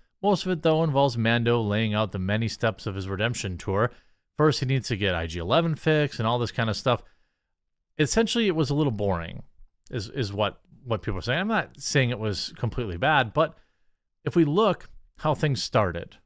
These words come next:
you know, where things are to how they're going now, and it's gonna be interesting to see, um,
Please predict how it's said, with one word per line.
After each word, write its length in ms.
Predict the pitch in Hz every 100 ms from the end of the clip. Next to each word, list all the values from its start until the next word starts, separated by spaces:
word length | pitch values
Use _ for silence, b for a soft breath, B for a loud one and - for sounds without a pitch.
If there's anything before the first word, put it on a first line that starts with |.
| _
you 100 | -
know, 100 | 113
where 300 | 98 101 135
things 340 | 135 143 131 107
are 420 | 107 107 104 101
to 440 | - 107 95 95 -
how 300 | - 110 107
they're 160 | 101 101
going 320 | 92 92 87
now, 280 | 123 107 87
and 100 | 107
it's 100 | 107
gonna 160 | 196
be 120 | 208 127
interesting 380 | 131 - 151
to 80 | 123
see, 600 | - - 143 117 95 95 - _ _ _ _ _
um, 600 | 110 107 101 98 90 92